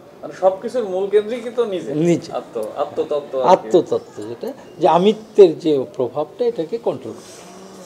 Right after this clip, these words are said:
Speaker 1: আচ্ছা,
Speaker 2: আর
Speaker 1: কেউ
Speaker 2: দেহ,
Speaker 1: যদি, কেউ
Speaker 2: দেহকে
Speaker 1: যদি
Speaker 2: যদি জানতে হয়,
Speaker 1: হ্যাঁ।
Speaker 2: আরও সঠিকভাবে জানতে হলে নিগুড়ে যেতে হবে।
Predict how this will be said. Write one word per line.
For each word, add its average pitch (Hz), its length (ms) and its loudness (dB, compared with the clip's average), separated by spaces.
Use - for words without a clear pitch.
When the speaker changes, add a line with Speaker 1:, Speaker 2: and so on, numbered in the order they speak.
Speaker 1:
আচ্ছা, 127 120 -2
Speaker 2:
আর 135 140 2
Speaker 1:
কেউ - 160 10
Speaker 2:
দেহ, 208 80 10
Speaker 1:
যদি, 240 200 8
কেউ 185 120 8
Speaker 2:
দেহকে 254 360 10
Speaker 1:
যদি 285 80 6
Speaker 2:
যদি 262 200 6
জানতে 185 480 6
হয়, 269 220 4
Speaker 1:
হ্যাঁ। - 340 -16
Speaker 2:
আরও 170 220 6
সঠিকভাবে 208 580 2
জানতে 165 420 -2
হলে 226 260 2
নিগুড়ে 190 460 4
যেতে 170 320 -2
হবে। 208 280 -2